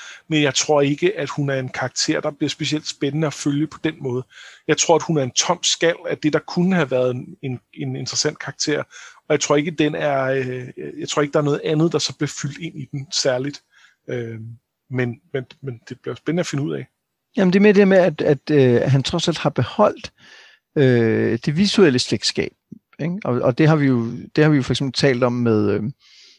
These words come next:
Speaker 2: med, øh, med Dunk. Altså det, at, at, at, øh, Brienne har nogle,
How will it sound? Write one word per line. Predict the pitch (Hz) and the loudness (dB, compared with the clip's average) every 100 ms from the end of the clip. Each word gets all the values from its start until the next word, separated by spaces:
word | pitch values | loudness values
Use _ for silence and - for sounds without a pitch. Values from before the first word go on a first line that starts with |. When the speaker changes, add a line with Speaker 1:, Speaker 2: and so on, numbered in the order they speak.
| _ | _
Speaker 2:
med, | 139 123 110 104 | 0 2 4 2
øh, | 98 90 - - | 0 -2 -8 -10
med | - 120 - | -4 -4 0
Dunk. | 139 127 175 - - | 2 2 0 -6 -4
Altså | 143 127 127 - | -2 0 -2 2
det, | 147 160 | 2 4
at, | 143 120 _ _ - | 2 -2 _ _ -8
at, | 139 117 _ _ - | -4 -4 _ _ -8
at, | 127 123 - | -4 -4 -2
øh, | 110 107 | -2 -2
Brienne | - 123 131 135 | 0 2 2 2
har | 147 143 | 2 2
nogle, | 131 123 | 0 -2